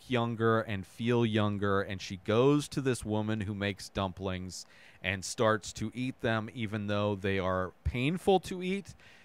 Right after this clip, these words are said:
And we find out while, why they are painful to eat, because, let's just say, this woman that makes dumplings also performs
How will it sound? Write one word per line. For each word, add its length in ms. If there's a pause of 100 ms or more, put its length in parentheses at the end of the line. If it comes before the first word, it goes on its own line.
And 100
we 80
find 480
out 260
while, 680 (100)
why 280
they 180
are 100
painful 500
to 220
eat, 340 (380)
because, 800
let's 260
just 380
say, 540 (520)
this 240
woman 340
that 180
makes 260
dumplings 840 (140)
also 580
performs 1080